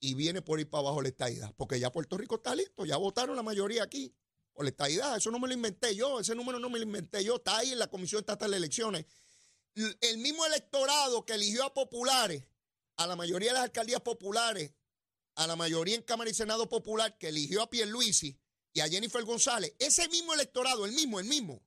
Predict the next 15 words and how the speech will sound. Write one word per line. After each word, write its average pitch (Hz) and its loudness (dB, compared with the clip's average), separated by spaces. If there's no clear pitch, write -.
y 165 -6
que 170 -2
eligió 160 0
gente 262 -2
por 214 -4
Victoria 220 -2
Ciudadana, 233 -2
Dignidad 170 0
e 240 0
Independiente, 226 -2
ese 277 6
mismo 320 0
electorado, 247 2
no 285 2
otro, 202 -2